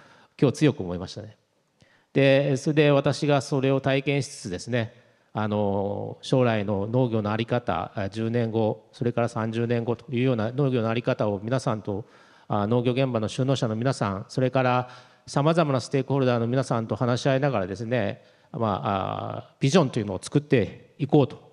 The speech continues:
いうふうな決意を今思-、持っている次第でございます。で、あの、私としては、拠点運営としてはですね、ビジョン形成ではですね、あの、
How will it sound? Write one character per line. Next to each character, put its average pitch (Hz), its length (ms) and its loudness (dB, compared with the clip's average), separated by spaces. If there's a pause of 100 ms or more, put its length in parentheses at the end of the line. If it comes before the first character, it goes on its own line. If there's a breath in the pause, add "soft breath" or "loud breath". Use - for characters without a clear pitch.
(160)
い 165 140 2
う 170 80 8
ふ 165 80 6
う - 20 6
な 123 140 2
決 - 280 0
意 107 140 4
を 113 140 4
今 120 180 0
思-、 120 400 -2
持 123 80 2
っ - 20 2
て - 140 -2
い 104 40 4
る 117 180 0
次 - 120 -6
第 107 140 2
で 107 80 0
ご 98 120 0
ざ 101 120 -2
い 98 60 -2
ま 98 100 -10
す。 - 180 -18 (760 soft breath)
で、 160 180 8
あ 151 100 8
の、 156 380 6
私 190 320 6
と 240 80 6
し - 80 4
て 262 80 8
は、 208 160 10
拠 170 140 8
点 208 200 8
運 240 120 10
営 226 80 8
と 170 80 6
し - 80 2
て 151 80 6
は 123 80 6
で 113 80 0
す - 100 -4
ね、 151 560 4
ビ 143 80 2
ジ 170 80 4
ョ 208 80 8
ン 208 80 2
形 226 200 6
成 180 180 6
で 139 100 6
は 117 80 4
で 107 100 2
す - 120 -6
ね、 131 420 4
あ 139 160 4
の、 131 340 6